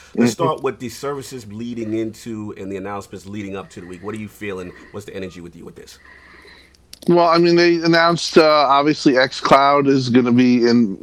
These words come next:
Speaker 2: with, uh, Ultimate Game, uh, Game Pass Ultimate.
Speaker 1: Mm-hmm.
Speaker 2: So I think that's something that, um, probably everyone on this panel was asking for.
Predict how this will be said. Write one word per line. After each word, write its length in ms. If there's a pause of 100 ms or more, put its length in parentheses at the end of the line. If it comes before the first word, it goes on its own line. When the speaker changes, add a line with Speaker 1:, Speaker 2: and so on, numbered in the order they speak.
(120)
Speaker 2:
with, 480
uh, 380
Ultimate 560
Game, 320
uh, 400
Game 280
Pass 300
Ultimate. 420 (140)
Speaker 1:
Mm-hmm. 240 (480)
Speaker 2:
So 160
I 80
think 180
that's 200
something 320
that, 160 (140)
um, 460 (400)
probably 380
everyone 360
on 100
this 100
panel 480
was 180
asking 400
for. 400